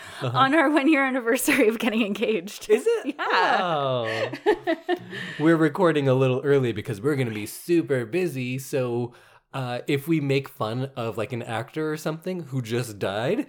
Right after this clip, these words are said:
Speaker 1: we didn't know it.
Speaker 2: Sorry
Speaker 1: Yeah.
Speaker 2: in advance. <laughs>
Speaker 1: To, in our world, Betty White just died.
Speaker 2: Mm-hmm. And Bob Seger.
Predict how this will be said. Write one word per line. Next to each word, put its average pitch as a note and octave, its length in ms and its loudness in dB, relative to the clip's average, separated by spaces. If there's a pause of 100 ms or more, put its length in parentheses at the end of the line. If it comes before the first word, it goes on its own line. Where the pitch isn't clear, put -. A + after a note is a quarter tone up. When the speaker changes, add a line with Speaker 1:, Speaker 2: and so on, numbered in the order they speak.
(220)
Speaker 1:
we A2 140 -6
didn't G#2+ 240 -2
know G2 180 -4
it. G2 60 -4
Speaker 2:
Sorry E3+ 600 0
Speaker 1:
Yeah. G2+ 320 -10
Speaker 2:
in E3+ 160 -8
advance. - 560 -10 (160)
<laughs> F4 120 2
Speaker 1:
To, E3+ 340 2
in E3 160 2
our C#3+ 180 2
world, A2 340 0
Betty A#2+ 180 -4
White C#3+ 240 -6
just - 220 -18
died. - 200 -14 (180)
Speaker 2:
Mm-hmm. D4 580 -12 (320)
And C4+ 280 -2
Bob A#3 200 -2
Seger. - 420 -14